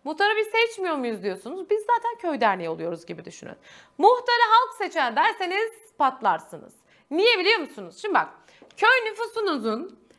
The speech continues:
beş yüz kişi olduğunu düşünün arkadaşlar. Tamam, beş yüz kişilik bir köyde yaşıyorsunuz. Bu beş yüzün dört yüz ellisi on sekizin üstünde,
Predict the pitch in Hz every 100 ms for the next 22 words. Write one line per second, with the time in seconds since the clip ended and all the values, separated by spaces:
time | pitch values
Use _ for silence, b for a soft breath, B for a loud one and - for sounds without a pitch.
0 | _ 214 349 480 480 - 392 - - 339
1 | 359 285 233 208 185 180 180 180 165 180
2 | 160 - - - 370 226 226 440 440 403
3 | - - 349 320 302 269 214 180 - 143
4 | 90 - _ B B B - 415 494 508
5 | 508 392 285 277 403 - b b _ 330
6 | 392 466 440 415 440 415 427 415 302 320
7 | 370 403 349 349 359 349 - 339 226 185
8 | 294